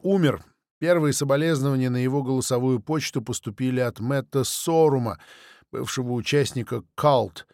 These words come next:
ставшего бессменным басистом Guns N' Roses. «Чувак, мне очень жаль, и я надеюсь, что у тебя всё хорошо».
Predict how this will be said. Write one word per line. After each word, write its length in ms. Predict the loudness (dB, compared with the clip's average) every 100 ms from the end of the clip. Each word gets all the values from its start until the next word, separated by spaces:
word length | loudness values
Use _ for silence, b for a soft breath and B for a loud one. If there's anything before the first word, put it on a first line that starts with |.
| _ _ _ _
ставшего 500 | -6 -2 -2 0 -2
бессменным 760 | -2 -4 -2 0 2 2 2
басистом 600 | 0 -2 -4 -6 -6 -8 -6
Guns 360 | -4 -4 -6
N' 100 | -6
Roses. 580 | -6 -8 -10 -10 -10 -10 _ _ _ _ _ _ _ _ _ _ _
«Чувак, 500 | -6 4 6 6 4
мне 200 | -2 0
очень 280 | 0 0 0
жаль, 380 | 4 4 4 0 _ _ _ _ _ _
и 80 | -6
я 160 | -2 0
надеюсь, 460 | 0 0 2 2
что 180 | 0 0
у 60 | -2
тебя 300 | -4 -4 -4
всё 320 | -6 -6 -6
хорошо». 560 | -8 -10 -10 -10 -12